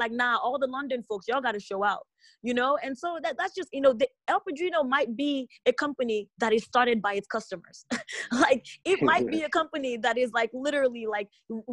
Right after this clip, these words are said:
Speaker 1: raises capital from within, from the people that understand the culture, understand the vision,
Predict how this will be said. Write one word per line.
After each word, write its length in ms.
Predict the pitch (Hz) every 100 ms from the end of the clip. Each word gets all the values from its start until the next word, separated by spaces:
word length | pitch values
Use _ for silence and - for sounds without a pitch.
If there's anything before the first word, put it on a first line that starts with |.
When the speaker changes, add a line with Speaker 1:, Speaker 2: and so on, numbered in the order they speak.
| 277
Speaker 1:
raises 260 | 294 277 - 269
capital 300 | 262 240 214 254
from 120 | 233 233
within, 300 | 233 254 196 175 _
from 100 | 262 254
the 80 | 247 302
people 180 | 294 262
that 100 | 240 254
understand 400 | 262 262 - 247 226
the 80 | -
culture, 260 | 277 - 277 - 247
understand 380 | 208 - 254 226
the 60 | 202 233
vision, 180 | 226